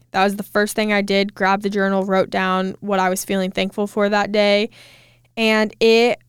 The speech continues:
makes your day, like, you almost start to go out of your way to be like, "What else do I have to be grateful for?" And you look for the smaller things that are like,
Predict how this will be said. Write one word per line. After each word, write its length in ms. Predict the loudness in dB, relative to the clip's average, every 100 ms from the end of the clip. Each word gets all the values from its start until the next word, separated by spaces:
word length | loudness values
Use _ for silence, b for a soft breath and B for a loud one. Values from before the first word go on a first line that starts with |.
| -6
makes 420 | 0 0 0 0
your 140 | 2
day, 380 | 2 2 4 2
like, 240 | 2 -2 -2
you 160 | -4
almost 300 | 0 0 0
start 160 | 0 -2
to 60 | 0
go 180 | 2
out 140 | 2 2
of 60 |
your 160 | 0 2
way 240 | 2 2
to 140 | 0 -4
be 160 | -6
like, 240 | -4 -6 -8 -10 -2
"What 180 | 2
else 240 | 2 2 0
do 120 | -2
I 80 | 0
have 220 | -2 -4
to 60 | -4
be 100 | -4
grateful 440 | -2 -2 -4 -10
for?" 420 | -8 -4 -2 -2 -4
And 200 | -2 0
you 500 | 0 -2 -2 -4 -6
look 300 | -6 -2 -2
for 160 | 0 -2
the 100 | 0
smaller 420 | -4 0 2 2
things 340 | 0 -4 -4 -2
that 140 | -2
are 140 | 0
like, 260 | 0 -4 -8